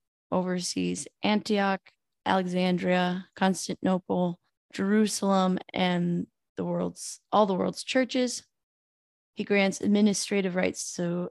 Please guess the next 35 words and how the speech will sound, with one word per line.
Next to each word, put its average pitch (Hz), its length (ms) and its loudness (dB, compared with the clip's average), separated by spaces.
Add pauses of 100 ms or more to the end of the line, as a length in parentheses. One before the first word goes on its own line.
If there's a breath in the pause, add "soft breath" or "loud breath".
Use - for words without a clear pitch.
Sylvester 214 800 2
and 190 200 2
his 185 140 0
successors 202 720 -2
over 175 180 -2
the 180 120 -6
estates 185 500 -4
and 180 140 -2
granted 180 420 -2 (100)
to 190 100 -8
churches 175 560 -6
throughout - 340 -6
the - 120 -6
empire. 214 540 2 (580 soft breath)
More, 175 260 -4 (160)
most 247 320 4
importantly, 208 540 2
Constantine 202 680 0
gives 180 500 -2
the - 80 -4
Pope 185 280 -2
control 180 580 -2
of 175 120 -4
the 185 80 -2
imperial 190 460 0
palace 180 560 -2
in 180 160 -2
Rome 214 340 4 (540 soft breath)
and 190 100 2
all 185 140 4
the 185 100 0
regions 180 460 0 (100)
of 175 140 -6
Western 180 500 -2
Empire. 208 580 4